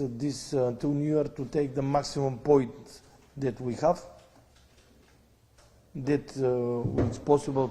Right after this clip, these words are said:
to, to take. After that, uh, I think, uh, we must to take minimum three, three attacking players who gonna give us a little bit more, uh, creative to,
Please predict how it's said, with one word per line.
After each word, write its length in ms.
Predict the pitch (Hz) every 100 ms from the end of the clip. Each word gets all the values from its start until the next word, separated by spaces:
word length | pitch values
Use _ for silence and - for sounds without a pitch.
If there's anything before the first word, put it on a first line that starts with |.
| -
to, 400 | 120 123 135 117
to 100 | -
take. 340 | 110 170 202 - - - - _ - - _ _ _ _ _
After 260 | 170 165 156
that, 320 | 131 170 190 170
uh, 840 | 175 180 175 170 170 165 170 -
I 120 | 156
think, 440 | 139 156 156 139 -
uh, 520 | 160 156 156 156 156 - _ _ _
we 160 | 156 143
must 240 | 143 139
to 80 | -
take 220 | 117 151
minimum 400 | 143 151 147 143
three, 260 | 135 131 135 - _ _ _ -
three 140 | 135
attacking 440 | 127 - 131 123
players 500 | 113 135 131 131 - - - _ _ - - - - - _ _ -
who 340 | 127 139 -
gonna 220 | 139 131 123
give 280 | 131 123 131
us 340 | 123 - -
a 200 | 139 127
little 300 | 123 120 143
bit 160 | 117 127
more, 240 | 127 120 131
uh, 500 | 151 123 117 117 113 - - _ _ _ _ _ - - _ _ -
creative 560 | - 139 127 - 131 -
to, 440 | 143 139 139 139